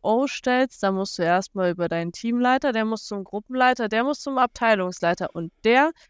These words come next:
kriegt vielleicht in zwei Monaten einen Termin beim C E O. Also jetzt mal super überspitzt dargestellt. Also auch da immer wieder das Thema Authentizität spielt eine ganz große Rolle. Die Leute müssen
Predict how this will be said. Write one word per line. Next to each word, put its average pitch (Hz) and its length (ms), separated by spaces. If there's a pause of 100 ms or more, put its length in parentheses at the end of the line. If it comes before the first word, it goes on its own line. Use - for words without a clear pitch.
kriegt - 240
vielleicht 240 360
in 220 100
zwei 190 260
Monaten 190 420
einen 165 160
Termin 170 340
beim 175 140
C 202 280
E 202 40
O. 165 240
Also 160 200
jetzt 160 180
mal 208 100
super 185 260
überspitzt 165 540
dargestellt. 165 640
Also 190 220
auch 180 220
da 214 440
immer 233 280
wieder 214 500
das 185 180
Thema 202 320
Authentizität 190 920
spielt - 220
eine 185 120
ganz 190 260
große - 280
Rolle. 175 260
Die 180 100
Leute 202 460
müssen 233 580